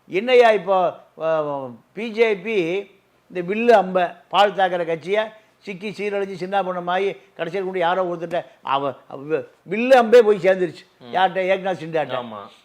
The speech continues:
Speaker 1: அப்போ, அப்போ மராட்டி மக்கள் உணர்ச்சி பூர்வமா உள்ளவன்.
Speaker 2: சரி.
Speaker 1: மராட்டிய சிவாஜியுடைய, ஆ, வழித்தோன்றல். கேட்டா இல்ல. இது பெரிய அளவுல, ம், பி ஜே பிக்கு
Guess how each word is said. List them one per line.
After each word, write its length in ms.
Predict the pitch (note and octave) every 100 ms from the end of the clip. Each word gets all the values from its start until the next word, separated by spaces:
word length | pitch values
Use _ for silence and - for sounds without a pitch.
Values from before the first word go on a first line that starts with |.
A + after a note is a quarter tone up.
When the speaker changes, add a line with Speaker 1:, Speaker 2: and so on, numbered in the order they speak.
| _ _ _ _ _ _
Speaker 1:
அப்போ, 340 | - C3 C#3 A#2
அப்போ 520 | C#3+ C3+ D3+ C#3 B2 A#2 _ _ -
மராட்டி 420 | D3 A#3 C4 A3+
மக்கள் 240 | A#3 G#3 A3
உணர்ச்சி 320 | F#3 G#3 G#3+
பூர்வமா 360 | F#3 G3 G3 F#3
உள்ளவன். 320 | D3+ C3 A2+ _
Speaker 2:
சரி. 200 | - G#2+ - -
Speaker 1:
மராட்டிய 400 | D#3 G3 F#3+ G3+ F3
சிவாஜியுடைய, 720 | G3 G3+ F3 E3+ E3+ D3+ B2+ - _
ஆ, 180 | D#3+ D#3
வழித்தோன்றல். 680 | D3+ F#3+ D#3+ E3+ D3+ C#3 B2 _ _ _ _ _ _
கேட்டா 360 | - G3 G3 F#3+
இல்ல. 680 | D3+ D3+ D3+ D3 C#3 C3+ A2+ G2+ _ _ _ _ _ _ _
இது 460 | F#3 G3+ C4 C#4 - _ _ _ _ _ _ _ _ _ _ _ _ _
பெரிய 360 | E3 F#3 A#3 G3+
அளவுல, 320 | F#3 F3 G3+ F3+ D#3 C#3+ C3 A#2+ - _ _
ம், 220 | C3 B2+ B2 _
பி 180 | - F#3+
ஜே 260 | F#3 G3 F#3
பிக்கு 580 | D3 E3 C#3 G3+ B3+